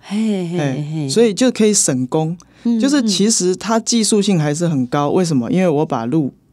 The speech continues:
Speaker 2: 铺的要平，一样平，这件事情很难。
Speaker 1: 对，对。
Speaker 2: 啊，但是我少了阶梯以后，人会比较好走。
Speaker 1: 是。
Speaker 2: 啊，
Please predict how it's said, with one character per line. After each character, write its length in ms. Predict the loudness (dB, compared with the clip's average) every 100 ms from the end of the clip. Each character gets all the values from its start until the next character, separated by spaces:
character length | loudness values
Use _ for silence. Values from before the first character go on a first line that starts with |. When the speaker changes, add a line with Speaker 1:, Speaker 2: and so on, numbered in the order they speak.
| _ _
Speaker 2:
铺 240 | 0 2
的 160 | 2 2
要 180 | 0 -2 -6
平， 260 | -2 -2
一 140 | 0 0
样 240 | 2 0
平， 260 | -2 -4 -4
这 140 | -2
件 160 | 0 0
事 160 | -2
情 160 | -2 -4
很 220 | -4 -6
难。 240 | -6 -8 -12 -8
Speaker 1:
对， 100 | -8 -8 -10
对。 140 | -10 -10 -12
Speaker 2:
啊， 240 | -4 -4 0
但 160 | 2
是 200 | 2 0 -6 _
我 200 | -2 0
少 340 | 0 0 0 0
了 100 | 0
阶 200 | 0 -2
梯 180 | 0 0
以 80 | 2
后， 100 | 2
人 220 | 0 0
会 100 | -2
比 80 | -2
较 100 | -6
好 180 | -8 -10
走。 240 | -10 -12 -14 -14
Speaker 1:
是。 180 | -10 -10 -8
Speaker 2:
啊， 120 | 0